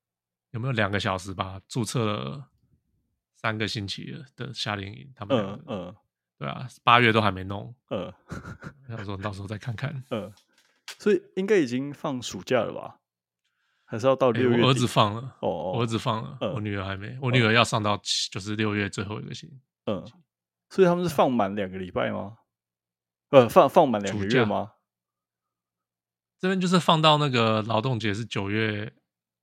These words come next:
Speaker 1: 九月第一个星期一。
Speaker 2: 九月第一个星期，哦，原来是这样子哦，
Speaker 1: 对啊。
Speaker 2: 不太一样。嗯。
Speaker 1: 对啊，这边，这边都是放劳动节，就是，就是因为就，我们这边的假都是那第几个星期一或第几个星期五。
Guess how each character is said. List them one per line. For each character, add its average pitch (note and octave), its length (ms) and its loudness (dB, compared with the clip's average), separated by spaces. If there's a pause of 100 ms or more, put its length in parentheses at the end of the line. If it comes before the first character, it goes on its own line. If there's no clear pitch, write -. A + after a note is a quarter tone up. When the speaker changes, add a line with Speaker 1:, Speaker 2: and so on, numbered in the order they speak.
(280)
Speaker 1:
九 A2+ 200 -6
月 B2+ 100 0
第 A#2 160 0
一 A#2 60 0
个 A2 80 2
星 A2 120 -2
期 G2 140 -4
一。 F#2+ 300 -8 (160)
Speaker 2:
九 G#2 180 -2
月 B2+ 140 -2
第 B2 160 -6
一 - 20 -4
个 A2 80 -4
星 G2+ 200 -14
期， G2 60 -12
哦， E3+ 600 -10
原 B2+ 140 -8
来 A2+ 60 -8
是 B2+ 140 -10
这 D3+ 160 -10
样 C#3 180 -6
子 C3 120 -14
哦， D2+ 60 -14
Speaker 1:
对 - 20 -14
啊。 G#2 100 -18 (220)
Speaker 2:
不 A2 100 -16
太 A#2+ 140 -4
一 F#2+ 120 -8
样。 F#2 240 -8 (120)
嗯。 G2 100 -20 (1400)
Speaker 1:
对 D3 100 -8
啊， - 120 -8
这 C#3 80 -4
边， C#3+ 180 -2
这 E3+ 100 2
边 D#3+ 120 6
都 D3 100 4
是 D3+ 80 2
放 C3+ 180 6
劳 G#2+ 140 4
动 A2+ 180 0
节， - 300 -10
就 B2 100 -8
是， G#2+ 140 -6 (1000)
就 A#2+ 120 -12
是 A2 160 -8 (160)
因 D#3+ 160 0
为 D#3+ 80 2
就， - 280 -8 (320)
我 D3 80 0
们 C3+ 100 4
这 F3 80 2
边 F#3+ 100 4
的 D#3 80 6
假 C#3+ 220 4
都 B2 140 0
是 B2+ 160 -2 (1400)
那 C#3 40 -6
第 C3 180 -6
几 G#2+ 160 -2
个 G#2 100 0
星 A2+ 140 -2
期 G#2+ 280 -4
一 G#2 60 -8
或 A2 100 -4
第 - 120 -6
几 G#2 120 -4
个 F#2+ 140 -10
星 G#2+ 140 -6
期 G#2 160 -6
五。 C3+ 200 -8